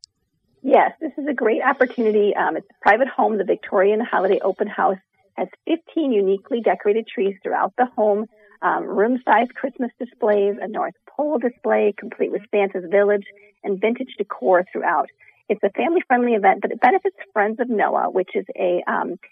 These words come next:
animal, uh, support group. Great opportunity to just come in and have that person open their home. It's an eighteen ninety-six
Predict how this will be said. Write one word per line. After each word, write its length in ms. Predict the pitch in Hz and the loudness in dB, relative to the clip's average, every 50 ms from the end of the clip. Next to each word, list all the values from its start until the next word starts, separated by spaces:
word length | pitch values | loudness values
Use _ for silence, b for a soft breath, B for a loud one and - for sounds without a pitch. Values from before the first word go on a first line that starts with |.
| b b b _ _ | b b b _ _
animal, 520 | 190 202 208 208 202 190 185 180 170 - - - | 0 2 2 2 2 2 4 2 2 2 0 -4
uh, 380 | 180 175 - 165 - - - - _ - | -2 0 0 0 0 0 -2 -6 _ -8
support 360 | - - - - - - - | -8 -2 2 2 2 2 0
group. 300 | - - 170 170 185 185 - _ _ _ _ _ _ - | -2 0 0 0 0 0 -4 _ _ _ _ _ _ -12
Great 340 | - 214 208 226 262 - - | 0 4 4 4 6 4 2
opportunity 480 | 240 226 - 208 - 214 202 190 185 185 | 0 0 -2 -4 -4 -2 0 0 2 2
to 120 | - - | 0 0
just 200 | 185 175 - _ | -2 -4 -10 _
come 240 | - - - 220 220 | -8 -4 -2 -2 0
in 120 | 220 208 | 0 0
and 160 | 190 175 185 | 0 -2 -2
have 220 | 185 190 202 220 214 | -4 -4 -4 -2 0
that 140 | - - - | -2 -2 -4
person 280 | - 196 190 - 185 - | -6 -8 -8 -8 -4 -4
open 220 | - 208 - 220 | -2 -2 0 0
their 100 | 220 208 | 0 0
home. 200 | 196 214 190 196 | 0 0 -2 -2
It's 100 | 202 - | -2 -4
an 80 | - 247 - | -8 -6 -4
eighteen 420 | - 208 196 - - - 311 311 | -2 -2 -4 -4 -8 -8 -6 -4
ninety-six 680 | 277 262 190 202 214 226 247 226 - _ - 208 - | -2 -2 -2 -2 -2 -2 -4 -6 -6 _ -6 -6 -6